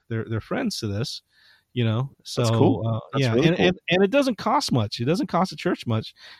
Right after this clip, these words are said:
Speaker 1: you know, uh, because all we're doing is, you know, we're buying the propane for the grill.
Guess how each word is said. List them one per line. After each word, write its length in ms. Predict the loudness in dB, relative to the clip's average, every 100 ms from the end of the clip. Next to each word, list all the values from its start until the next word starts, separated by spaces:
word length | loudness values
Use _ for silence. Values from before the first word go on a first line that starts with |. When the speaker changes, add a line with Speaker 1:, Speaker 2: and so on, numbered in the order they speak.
| _
Speaker 1:
you 80 | -2
know, 240 | 0 -2 -6 -6
uh, 180 | -2 -2
because 420 | -2 0 0 -2
all 220 | -4 0
we're 120 | 0 2
doing 320 | 2 2 2
is, 340 | 0 -2 -8 -18 -20 -14 -4
you 60 |
know, 120 | 0 2
we're 180 | 0
buying 360 | 0 -2 0 0
the 60 | 0
propane 520 | -2 -4 -4 -4 -4
for 120 | -6
the 80 | -6
grill. 560 | -2 0 2 2 -2